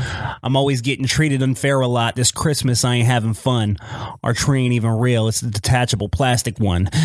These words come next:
My dad gonna come with his cheap watch that he got me from the swap meet. And if I ask him if it's real, he'll say, "Probably." This shit is pretty tight, bro. I like this.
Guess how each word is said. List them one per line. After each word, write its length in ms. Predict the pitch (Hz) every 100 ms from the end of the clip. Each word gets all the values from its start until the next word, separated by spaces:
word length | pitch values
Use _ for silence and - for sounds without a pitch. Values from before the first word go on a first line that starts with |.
| 135
My 100 | 117
dad 280 | 120 113 120
gonna 160 | 113 113
come 240 | 117 117
with 100 | 110
his 100 | 107
cheap 260 | - 117 107
watch 320 | 117 117 -
that 80 | 110
he 60 | 113
got 320 | 120 117 104
me 220 | 123 123
from 240 | - 117
the 60 | 107
swap 420 | - 123 117 117
meet. 240 | 127 123 110
And 80 |
if 120 | 120 -
I 60 | -
ask 260 | 127 127
him 100 | 131
if 80 | 110
it's 140 | - 123
real, 320 | 120 131 127
he'll 120 | 123
say, 220 | - 120
"Probably." 680 | 113 - 123 120 120 131 123 -
This 200 | 143 175
shit 140 | 277 330
is 100 | 349
pretty 240 | 349 370
tight, 320 | - 415 494 -
bro. 120 | - 302
I 120 | 415
like 280 | 403 508 -
this. 680 | 131 - - 143 - -